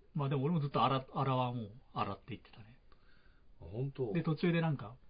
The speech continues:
Speaker 1: これはクエなんだよっていう。ああ、そうなんだねって。
Speaker 2: まあ確かにな。あんなの知らなきゃな。
Speaker 1: うん。
Speaker 2: 荒鍋っていう言葉を関東絶対使わないもん。
Speaker 1: 絶対使わない。
Speaker 2: だって、荒炊きはあるよ。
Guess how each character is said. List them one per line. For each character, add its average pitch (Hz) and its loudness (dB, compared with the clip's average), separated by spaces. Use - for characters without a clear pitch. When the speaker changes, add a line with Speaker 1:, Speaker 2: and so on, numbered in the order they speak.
Speaker 1:
こ - -6
れ 160 2
は 196 2
ク 214 4
エ 110 8
な 95 -4
ん 90 -8
だ 92 -12
よ 113 -6
っ 123 -8
て - -20
い - -18
う。 - -20
あ 156 0
あ、 - 0
そ 165 0
う - 2
な 98 -2
ん 92 -12
だ 92 -16
ね 98 -14
っ 95 -20
て。 - -20
Speaker 2:
ま 92 -10
あ 90 -12
確 - -10
か 98 -8
に 87 -10
な。 98 -8
あ 98 -8
ん 143 -2
な 151 -2
の 113 -2
知 - -4
ら 139 2
な 156 -4
き 127 -4
ゃ 104 -4
な。 90 -8
Speaker 1:
う - -6
ん。 92 -10
Speaker 2:
荒 139 4
鍋 190 6
っ 180 4
て 160 -2
い 160 4
う 170 6
言 - -
葉 165 2
を 113 6
関 156 0
東 98 -4
絶 - -2
対 175 4
使 - -6
わ 147 2
な 135 2
い - -4
も 127 -2
ん。 - 0
Speaker 1:
絶 123 -4
対 165 2
使 - -2
わ 156 12
な 160 8
い。 - 6
Speaker 2:
だ 127 6
っ 123 -10
て、 - -16
荒 240 8
炊 - 2
き 220 -2
は 202 6
あ 175 12
る 147 8
よ。 - -6